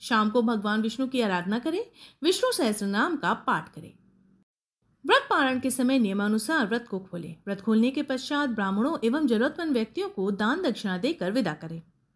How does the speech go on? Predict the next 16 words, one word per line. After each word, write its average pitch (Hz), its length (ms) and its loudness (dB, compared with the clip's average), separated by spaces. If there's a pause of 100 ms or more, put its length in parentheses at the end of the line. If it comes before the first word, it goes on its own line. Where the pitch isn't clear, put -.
(1200)
साल 415 240 6
दो 539 180 2
हज़ार 311 200 2
तेईस 226 380 -2
में 302 200 -2
अपरा 196 320 -4
एकादशी 226 600 2
पन्द्रह 285 380 2
मई 330 180 -2
दो 262 120 2
हज़ार 190 340 -2
तेईस 233 300 0
दिन 254 180 2
सोमवार 185 440 0
को 175 140 -12
है। 170 180 -10